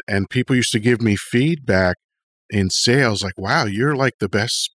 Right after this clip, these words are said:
salesperson I ever spoke to," which was always incredibly flattering. But it was, a-, and I realized that I got that feedback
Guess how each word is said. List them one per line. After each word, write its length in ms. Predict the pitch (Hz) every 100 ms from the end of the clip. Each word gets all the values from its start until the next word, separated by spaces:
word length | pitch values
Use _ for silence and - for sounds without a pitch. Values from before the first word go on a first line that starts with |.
| -
salesperson 640 | - 98 101 110 95 98
I 80 | 95
ever 140 | 87
spoke 340 | 90 - 117 151
to," 80 | -
which 160 | 92 -
was 100 | -
always 300 | 175 139 -
incredibly 500 | 87 - 117 104 92
flattering. 560 | - 101 104 110 95 92
But 180 | 95 92 _ _ _ _ -
it 220 | 131 120
was, 340 | 117 117 - -
a-, 120 | 113 -
and 280 | 113 110 110
I 60 | 110
realized 540 | 110 135 180 135 110
that 100 | 110
I 140 | 101 98 -
got 220 | 117 120 -
that 200 | 104 -
feedback 520 | - 131 123 104 95